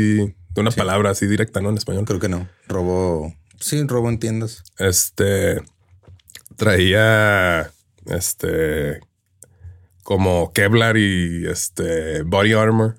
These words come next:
Speaker 1: acá así después de, de que lo, le, le, le dijeron que,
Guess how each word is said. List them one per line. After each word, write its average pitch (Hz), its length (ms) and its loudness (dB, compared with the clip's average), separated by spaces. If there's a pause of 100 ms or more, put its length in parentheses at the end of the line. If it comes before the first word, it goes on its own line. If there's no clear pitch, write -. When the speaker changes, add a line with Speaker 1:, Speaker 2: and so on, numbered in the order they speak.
Speaker 1:
acá 95 220 -4
así 92 400 -2 (160)
después 92 520 -4
de, 95 540 0
de 85 140 -4
que 87 120 -6
lo, 80 440 -4 (100)
le, 85 220 -4
le, 82 420 -8 (560)
le 87 180 -8
dijeron 90 340 -4
que, 90 360 -2